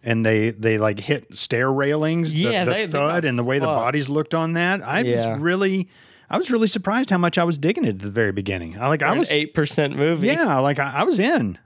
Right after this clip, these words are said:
Speaker 1: I, yeah, definitely.
Speaker 2: I'm not gonna give it a bad score. Like, it wasn't, I was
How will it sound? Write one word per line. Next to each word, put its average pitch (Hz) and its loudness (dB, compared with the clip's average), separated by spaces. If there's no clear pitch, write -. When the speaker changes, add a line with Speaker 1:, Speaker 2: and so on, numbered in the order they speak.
Speaker 1:
I, - -4
yeah, 160 0
definitely. 135 -4
Speaker 2:
I'm 185 2
not 302 2
gonna 262 2
give 160 0
it 165 0
a 139 2
bad 135 0
score. 127 0
Like, 113 0
it 165 -2
wasn't, 185 0
I 160 2
was 165 -2